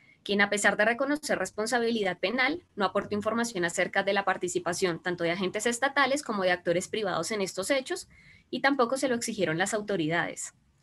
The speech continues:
Es de resaltar la sentencia anticipada en el caso del líder indígena Kimi Pernía, la cual solamente versó por el delito de homicidio sin que fuese incluido el de desaparición forzada,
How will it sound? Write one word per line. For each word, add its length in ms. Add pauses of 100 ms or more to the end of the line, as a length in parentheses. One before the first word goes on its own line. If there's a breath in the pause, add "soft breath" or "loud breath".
(500 soft breath)
Es 140
de 80
resaltar 500
la 80
sentencia 380
anticipada 460
en 60
el 120
caso 240
del 140
líder 180
indígena 540
Kimi 260
Pernía, 540 (240)
la 160
cual 160
solamente 460
versó 320
por 120
el 100
delito 380
de 120
homicidio 760
sin 240
que 100
fuese 300
incluido 480
el 100
de 140
desaparición 640
forzada, 560